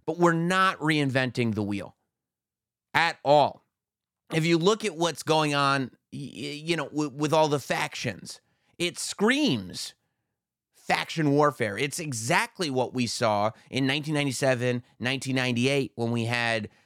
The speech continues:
you know, the, the Disciples of Apocalypse and Los Boricuas and Nation of Domination and Heart Foundation and D-Generation X, and it all worked then and it all works now. New World Order,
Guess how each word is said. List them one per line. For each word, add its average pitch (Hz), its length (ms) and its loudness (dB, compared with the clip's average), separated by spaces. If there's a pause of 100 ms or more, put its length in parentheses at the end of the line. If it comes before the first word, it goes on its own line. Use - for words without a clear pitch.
(300)
you 240 160 -2
know, 113 320 4
the, 135 200 0
the 127 180 -2
Disciples 135 400 -2
of 160 100 2
Apocalypse 151 720 2
and 117 80 -4
Los 123 180 -4
Boricuas 175 680 2
and 123 120 -2
Nation 160 260 -2
of 170 80 -2
Domination 180 600 0
and 127 120 0
Heart 226 220 4
Foundation 127 500 0
and 113 100 -4
D-Generation 165 680 -2
X, 208 200 -4
and 123 80 0
it 120 140 -2
all 151 240 6
worked 156 280 2
then 120 120 0
and 139 120 -2
it 131 40 0
all 139 160 4
works 156 180 2
now. 185 160 0
New 123 220 0
World 165 360 4
Order, 190 320 2